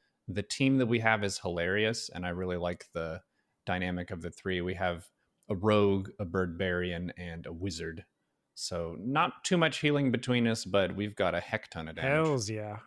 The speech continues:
Speaker 2: Uh, I mean, I think you especially went off the chain recently. <laughs> It's like, I, uh, I kinda get to enjoy as well.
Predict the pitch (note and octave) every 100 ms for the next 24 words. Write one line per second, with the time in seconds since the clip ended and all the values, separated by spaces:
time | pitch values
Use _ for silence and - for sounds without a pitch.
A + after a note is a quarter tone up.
0 | - B2 B2 A#2+ B2 C#3 C#3+ C3 D#3 C#3
1 | C#3+ C3+ - C3 A#2 B2+ A#2 G#2+ - C3
2 | B2 B2+ - C3+ B2 A#2+ A#2 - C3 F3
3 | - D4 - B3+ B3 A#3 - - - B4
4 | A#3 - F#3 F3 - F#3 F#3+ - _ D#3
5 | D#3 D#3 D3+ D3 D3+ D#3 D3+ E3+ F3 D#3
6 | E3+ E3 F3+ D#3 D3 D3+ - - - B3+
7 | G#3+ A3 C#4+ A3 D#3+ D#3+ E3+ F3+ G3